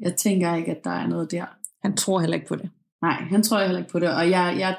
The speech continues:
Speaker 1: tænker heller ikke, at jeg er sådan specielt, jeg er ikke et af de mest åbne mennesker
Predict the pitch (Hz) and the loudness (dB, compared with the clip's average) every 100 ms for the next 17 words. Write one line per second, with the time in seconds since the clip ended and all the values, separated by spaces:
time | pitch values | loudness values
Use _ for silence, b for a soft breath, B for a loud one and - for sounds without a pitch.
0 | - 190 185 170 156 - - - - - | 0 0 2 0 0 -2 -4 -4 -2 -2
1 | 143 - 175 - 185 - 170 165 170 - | -2 -2 -2 0 0 0 0 0 -2 -4
2 | - 190 180 190 190 - - 180 - 160 | 0 2 4 4 4 2 0 -2 0 -2
3 | 156 160 156 156 156 170 | 0 0 2 2 0 -4